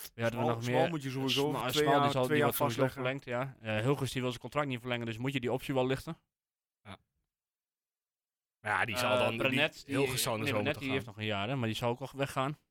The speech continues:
Speaker 3: Ja.
Speaker 2: Dan is
Speaker 1: Eh.
Speaker 2: inderdaad, eh, Brenet, eh, gaan verkopen, ja.
Speaker 1: Ja.
Speaker 3: Maar Hilgers toch ook?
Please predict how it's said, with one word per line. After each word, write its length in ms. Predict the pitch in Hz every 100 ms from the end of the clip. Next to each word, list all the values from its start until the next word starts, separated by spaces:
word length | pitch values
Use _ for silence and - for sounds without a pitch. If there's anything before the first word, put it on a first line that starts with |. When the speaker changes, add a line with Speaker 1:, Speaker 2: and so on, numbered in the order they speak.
| _ _
Speaker 3:
Ja. 160 | - - - _
Speaker 2:
Dan 180 | _ 117
is 100 | 123
Speaker 1:
Eh. 100 | 101
Speaker 2:
inderdaad, 460 | 127 131 131 131 131
eh, 80 | 120
Brenet, 320 | 123 135 143
eh, 100 | 139
gaan 180 | 127 131
verkopen, 420 | 117 - 101 98
ja. 100 | 92 98
Speaker 1:
Ja. 280 | 104 104 73 _ _ _
Speaker 3:
Maar 160 | 90
Hilgers 260 | 113 104 -
toch 160 | 104
ook? 260 | 104 95 -